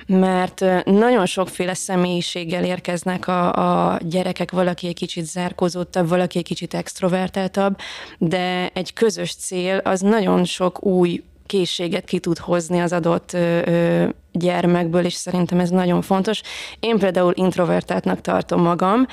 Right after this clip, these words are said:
de az éneklés által nagyon sok, ö, ö, bátorítást kaptam arra, hogy megmutassam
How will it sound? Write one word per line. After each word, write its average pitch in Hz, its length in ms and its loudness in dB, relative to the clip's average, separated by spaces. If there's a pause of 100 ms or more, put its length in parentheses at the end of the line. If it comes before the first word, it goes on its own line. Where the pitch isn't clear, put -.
(260)
de 185 560 -2
az 185 360 0
éneklés 180 500 -2
által 180 300 0
nagyon 185 320 2
sok, 175 400 -2
ö, 175 320 4 (420)
ö, 175 440 2 (100)
bátorítást 170 800 -2
kaptam 175 380 0
arra, 170 280 2
hogy 175 280 4
megmutassam 175 880 2